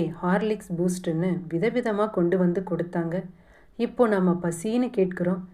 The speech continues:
எதுவும் இல்லை என்று சொல்கிறார்களே, ஏதோ சரியில்லையே" என்று எண்ணினான். பின்பு, "அம்மா, உங்களுக்கு ஏதாவது உதவி வேணும்னா என்னை நீங்க தயங்காம கேட்கலாம்.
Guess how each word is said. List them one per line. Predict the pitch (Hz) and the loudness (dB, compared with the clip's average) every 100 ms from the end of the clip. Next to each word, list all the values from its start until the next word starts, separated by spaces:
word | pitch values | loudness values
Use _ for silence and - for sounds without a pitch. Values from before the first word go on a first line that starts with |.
| - _ - 165 | -20 _ -14 -6
எதுவும் | 165 196 233 196 160 | -2 0 0 0 0
இல்லை | 175 233 220 | 0 0 2
என்று | 185 180 | 0 0
சொல்கிறார்களே, | 175 170 170 180 165 160 156 165 - - - _ _ | -2 -2 0 2 2 -2 -6 -8 -12 -20 -20 _ _
ஏதோ | 160 156 190 220 180 | -8 -2 2 2 2
சரியில்லையே" | 170 190 240 202 170 170 180 180 | -4 -2 -2 0 0 0 -2 -2
என்று | 160 160 185 | -6 -4 -4
எண்ணினான். | 156 156 156 156 - - _ _ - - | -4 -4 -6 -10 -14 -20 _ _ -20 -2
பின்பு, | 202 185 165 160 - | 4 6 6 2 -4
"அம்மா, | 165 185 214 170 - - _ - | -4 0 0 -2 -10 -20 _ 0
உங்களுக்கு | 190 175 165 170 160 | 4 4 2 0 2
ஏதாவது | 175 190 220 240 220 | 2 2 2 2 2
உதவி | 175 202 233 | 4 2 2
வேணும்னா | 185 170 165 160 165 175 165 - - | 0 0 0 0 0 -2 -6 -14 -6
என்னை | 196 185 185 | 0 2 4
நீங்க | 175 165 | 2 2
தயங்காம | 165 156 175 196 202 208 220 | -4 -4 -2 0 -2 -2 -2
கேட்கலாம். | 185 175 165 160 | -2 -2 -4 -4